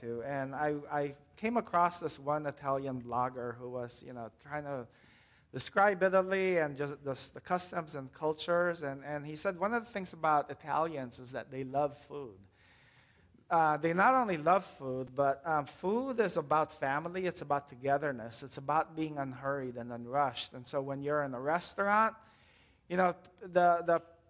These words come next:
waiters aren't trying to push you out of the restaurant. They expect you to actually stay for a couple of hours and just, like, savor the moment. And, and he said, like, when they're at home, they're, that's, it's, you know, it's about experiencing the richness of the flavor, to talk about the food, to talk about family.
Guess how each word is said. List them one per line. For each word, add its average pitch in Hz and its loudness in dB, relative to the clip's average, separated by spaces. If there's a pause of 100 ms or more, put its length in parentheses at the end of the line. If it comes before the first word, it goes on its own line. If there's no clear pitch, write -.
waiters 226 4
aren't 185 2
trying 196 -2
to 156 -2
push - -4
you 165 0
out 160 4
of 156 -2
the 139 0
restaurant. 135 -2
They 147 0
expect 196 -4
you 175 -4
to 143 0
actually 143 -2
stay 180 -2
for 143 -4
a 127 -6
couple 131 -14
of 117 -10
hours 123 -10
and 127 -12
just, 131 -12
like, 135 -10
savor 156 -2 (400)
the 135 -4
moment. 135 -4 (840)
And, 175 4
and 185 2
he 185 0
said, 196 2
like, 180 4
when 185 2
they're 190 4
at 170 2
home, 202 0
they're, 170 4
that's, 165 2
it's, 175 -2
you 185 -4
know, 180 2
it's 175 -2
about 180 0
experiencing 190 -2
the 160 4
richness 170 0
of 147 -4
the 147 -4
flavor, 151 -2
to 147 -10
talk 190 0
about 170 2
the 139 -6
food, 151 -4
to 143 -14
talk 170 -2
about 156 0
family. 139 -4